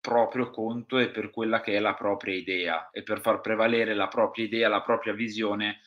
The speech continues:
sulle altre visioni. E non sto dicendo che è una cosa attuale, è nel capitolo anche passato per questo, perché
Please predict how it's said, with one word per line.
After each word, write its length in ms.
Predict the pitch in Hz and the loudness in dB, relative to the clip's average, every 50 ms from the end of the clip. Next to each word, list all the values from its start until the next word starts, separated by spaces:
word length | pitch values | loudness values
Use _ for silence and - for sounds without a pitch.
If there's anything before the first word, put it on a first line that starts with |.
| _ _ _ _ | _ _ _ _
sulle 460 | - - - - 131 123 113 110 107 | -12 -10 -4 -2 0 2 2 4 4
altre 360 | 104 104 110 110 107 110 104 95 | 6 6 6 4 2 -2 -6 -6
visioni. 680 | 95 101 95 95 107 101 95 92 85 85 87 85 80 _ _ _ _ | -6 -8 -6 -4 -2 -2 -2 -4 -6 -8 -10 -12 -14 _ _ _ _
E 180 | _ - 143 143 | _ -2 0 2
non 140 | 147 151 147 | 2 2 2
sto 160 | - - 185 | 0 0 2
dicendo 440 | 151 131 123 - 113 107 101 101 - | 2 2 2 0 -2 -2 -2 -4 -4
che 60 | 107 | -4
è 20 | |
una 160 | 104 101 98 | -4 -4 -4
cosa 640 | - - 107 104 98 98 104 104 101 98 95 - - | 0 2 2 2 4 4 4 6 6 6 4 2 -2
attuale, 840 | - 98 - - - 110 98 92 90 87 87 90 98 101 104 - - | -6 -6 -6 -6 -4 0 2 4 4 4 2 2 2 2 2 0 -2
è 180 | - 113 117 | -2 -2 0
nel 200 | 120 123 123 120 | 0 0 0 0
capitolo 680 | - 123 120 - 165 151 - 127 117 113 110 - - - | -2 -4 -6 -4 -4 -2 2 4 6 6 6 4 2 0
anche 440 | - 127 135 139 139 127 - 131 127 | 0 0 0 0 -2 -4 -4 -2 0
passato 560 | - 113 110 - - 139 139 139 - 117 95 | 2 2 2 2 4 4 4 4 4 0 -4
per 180 | 110 101 95 | -4 -6 -6
questo, 460 | - - 117 107 98 - - - 87 - | -4 -4 -2 -2 -2 -4 -6 -10 -10 -10
perché 480 | 92 92 - - 95 90 - - _ | -10 -8 -4 -2 -2 -2 -2 -4 _